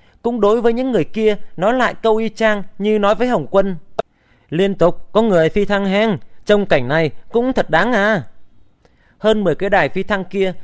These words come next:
chỉ một hồi đã có mấy trăm người từ đó bước ra. Hồng Quân trợn mắt há mồm, phi thăng cái kiểu gì mà giống như là đi phân phát. Hiếm thấy, nhiều điều kỳ lạ, nơi đây chỉ là nơi phi thăng của Uổng Tứ Thanh,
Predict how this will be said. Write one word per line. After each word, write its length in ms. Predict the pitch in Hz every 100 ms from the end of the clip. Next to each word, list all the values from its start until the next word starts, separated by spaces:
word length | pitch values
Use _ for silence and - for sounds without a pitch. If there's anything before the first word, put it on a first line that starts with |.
| -
chỉ 140 | - 180
một 220 | 175 160
hồi 280 | 156 160 143 - -
đã 160 | 190
có 120 | 208
mấy 160 | 233 220
trăm 280 | - 240 208
người 160 | 160
từ 180 | 143 143
đó 180 | 139 156
bước 220 | 214 285
ra. 320 | - 196 190 175 - - -
Hồng 200 | 185 170
Quân 200 | 240 226
trợn 220 | 214 185
mắt 220 | 254 -
há 160 | - 202
mồm, 340 | 151 175 127 110 - -
phi 140 | 233
thăng 220 | 220 226
cái 140 | 214 220
kiểu 200 | - 143
gì 280 | 135 147 113 -
mà 140 | - 185
giống 240 | 180 226
như 140 | 247 240
là 220 | 196 147
đi 160 | 190
phân 200 | 208 220
phát. 260 | 202 262 302 - - - - - _ _ _ _ -
Hiếm 260 | 156 196
thấy, 320 | 220 180 247 302 -
nhiều 200 | 185 180
điều 160 | 170 170
kỳ 220 | 175 175
lạ, 300 | 170 185 - - - -
nơi 180 | 214
đây 220 | 214 214 214
chỉ 180 | 180
là 120 | 151 147
nơi 200 | 185 208
phi 180 | 226
thăng 240 | 214 220 202
của 140 | 170
Uổng 220 | 143 135
Tứ 160 | 123 151
Thanh, 300 | 156 175 175